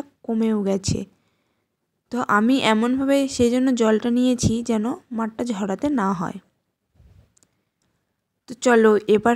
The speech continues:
হচ্ছে যেটা করতে হবে। তো আমার এদিকে চিকেনটা প্রায় তো হয়েই গেছে, আর কি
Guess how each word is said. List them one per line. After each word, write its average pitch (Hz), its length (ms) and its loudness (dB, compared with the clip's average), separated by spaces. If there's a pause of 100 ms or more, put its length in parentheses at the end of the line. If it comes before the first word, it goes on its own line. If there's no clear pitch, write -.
হচ্ছে 254 300 -2 (840)
যেটা 226 220 -2 (120)
করতে 220 420 -4
হবে। 180 260 -4 (920)
তো 254 60 -6 (100)
আমার 262 260 2
এদিকে 262 240 2 (100)
চিকেনটা 254 440 0 (100)
প্রায় 262 240 4
তো 262 60 6 (100)
হয়েই 226 440 6
গেছে, 226 320 0 (920)
আর 202 240 -4 (1900)
কি 240 100 -6